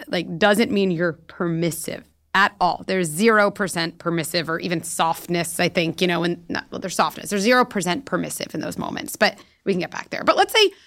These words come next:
your partner does do that or the co-parent, right? Like, I would be the first to say to someone, like, "Do I think that that's, like, messing up your kid?" I, I don't. I really don't.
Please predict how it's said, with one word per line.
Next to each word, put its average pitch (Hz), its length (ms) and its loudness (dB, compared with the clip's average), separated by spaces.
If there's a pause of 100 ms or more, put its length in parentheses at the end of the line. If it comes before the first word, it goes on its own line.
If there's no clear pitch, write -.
(140)
your 285 120 4
partner 214 400 0 (200)
does - 260 -4
do - 120 -6
that - 260 -2
or 180 80 -4
the 160 100 -4
co-parent, - 540 -8 (120)
right? 208 260 0 (560)
Like, 294 140 -2 (100)
I 277 120 6
would 480 160 2
be 349 100 6
the 269 100 2
first - 460 -4
to 170 80 -6
say - 320 -6
to 160 60 -6
someone, 175 440 0
like, 165 240 0 (500)
"Do 302 160 4
I 349 200 6
think 302 280 2
that 262 140 0
that's, - 200 -6
like, - 140 -10 (100)
messing 190 500 0
up 170 180 -4
your 185 140 4
kid?" 180 280 -2 (180)
I, 233 300 0 (200)
I 185 200 -6 (160)
don't. 208 280 -4 (200)
I 202 60 -2
really 220 580 0
don't. 156 340 -2